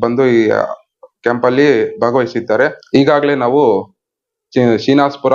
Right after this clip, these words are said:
ಚಿಂತಾಮಣಿ ತಾಲೂಕು ಮುಗಿಸ್ಕೊಂಡು ಇವಾಗ ಮುಳಬಾಗಿಲಿಗೆ ಬಂದಿದ್ದೀವಿ. ಎಲ್ಲ ಸಾರ್ವಜನಿಕರಲ್ಲಿ ಮನವಿ, ಈ ಕ್ಯಾಂಪನ್ನು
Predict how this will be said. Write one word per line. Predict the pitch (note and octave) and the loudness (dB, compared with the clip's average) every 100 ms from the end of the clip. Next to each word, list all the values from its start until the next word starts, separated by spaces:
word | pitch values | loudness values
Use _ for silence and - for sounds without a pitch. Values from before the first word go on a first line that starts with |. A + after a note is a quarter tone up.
| C#3 | 0
ಚಿಂತಾಮಣಿ | C3+ - A#2+ C3 C#3 B2+ B2 | -2 -6 -4 0 0 -2 -2
ತಾಲೂಕು | A#2 A#2 A2+ | 0 0 -2
ಮುಗಿಸ್ಕೊಂಡು | A#2 A#2 - C3 D3+ A2 - - | -6 -6 -4 0 2 2 0 0
ಇವಾಗ | A#2+ B2+ A#2+ A2 | 2 2 0 0
ಮುಳಬಾಗಿಲಿಗೆ | A#2+ B2 C#3 C3 A#2+ | -2 -2 -2 -2 -2
ಬಂದಿದ್ದೀವಿ. | A#2 G#2+ A#2 A2+ B2+ D3 - _ _ _ | -2 -2 -2 0 0 -2 -8 _ _ _
ಎಲ್ಲ | A2+ C3+ C#3+ B2 G#2 F#2 - | 0 2 2 2 2 -2 -4
ಸಾರ್ವಜನಿಕರಲ್ಲಿ | A#2+ B2+ C3+ B2+ A#2+ A#2+ A#2 A#2+ D3 A#2+ | -4 -2 -2 -4 -6 -4 -2 0 0 0
ಮನವಿ, | A#2 B2 D#3 F3 _ _ _ B2+ | 0 0 0 -4 _ _ _ 0
ಈ | C3+ C3 | 0 2
ಕ್ಯಾಂಪನ್ನು | C3 D3+ C#3+ C#3 D3 A2+ G2+ | 0 0 -2 0 0 0 -2